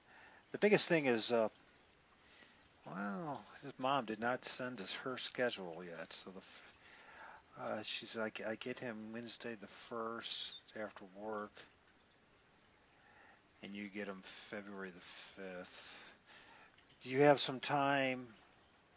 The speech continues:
Would you have time? Let's move. Oops.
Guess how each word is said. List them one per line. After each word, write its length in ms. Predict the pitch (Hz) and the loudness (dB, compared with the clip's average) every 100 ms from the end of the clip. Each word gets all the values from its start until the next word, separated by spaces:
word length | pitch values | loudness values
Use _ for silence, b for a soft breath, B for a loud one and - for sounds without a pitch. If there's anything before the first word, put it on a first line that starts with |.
| - - - - - - - | -20 -20 -20 -20 -20 -20 -6
Would 160 | 127 151 | -4 -2
you 120 | 160 | -2
have 460 | 143 156 143 135 - | 0 4 4 4 0
time? 760 | - 160 135 101 95 98 120 131 - - - - b b b b b - | -6 0 0 0 -2 -4 -8 -14 -20 -20 -20 -20 b b b b b -14
Let's 180 | - - - | -8 -8 -8
move. 200 | 107 95 90 - - 92 - - B B B B B B B - - - - - - - - 151 | -10 -8 -12 -16 -16 -20 -20 -20 B B B B B B B -20 -20 -20 -20 -20 -20 -20 -12 -6
Oops. 280 | - - | 2 2